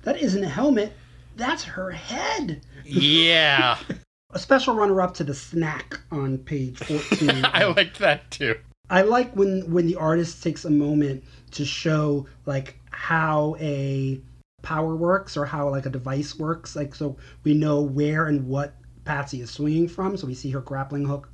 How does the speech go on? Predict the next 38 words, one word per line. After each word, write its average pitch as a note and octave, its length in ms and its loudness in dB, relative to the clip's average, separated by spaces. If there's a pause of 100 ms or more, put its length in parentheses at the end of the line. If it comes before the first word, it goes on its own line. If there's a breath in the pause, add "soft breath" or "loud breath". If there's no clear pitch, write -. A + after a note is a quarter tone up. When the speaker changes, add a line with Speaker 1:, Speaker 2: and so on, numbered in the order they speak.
Speaker 1:
grabbing C3+ 380 -6
onto C#3 240 -4
the B2+ 80 -12
roof D3+ 320 -4
of B2+ 60 -10
the B2 60 -10
building. A3+ 500 -2 (400 loud breath)
That C3+ 160 -8
snack, F#3+ 440 0
I D#3+ 60 -4
just, D3+ 220 -6 (140)
I D#3 40 -4
really D3 300 -2
appreciated A#2+ 500 -8
that. G2+ 260 -16 (340)
Speaker 2:
I B2 180 4
liked B2+ 340 2
that G#2+ 280 0
too. G2+ 260 -2 (680 soft breath)
So A3+ 320 0 (160)
now F3+ 260 2
that - 220 -4
Patsy F#3 380 0
doesn't C3 280 -2
have C#3 260 0
her A#2+ 100 -4
mental A#2 360 -6
powers, A#2 600 -4
is A#2 180 -4
she E3 220 -6
going A3 300 -4
to - 100 -10
be F3 160 -6
able F#3 220 -8
to C#3 120 -6
operate B2+ 560 -2
that F#2 200 0
shadow E2 420 -10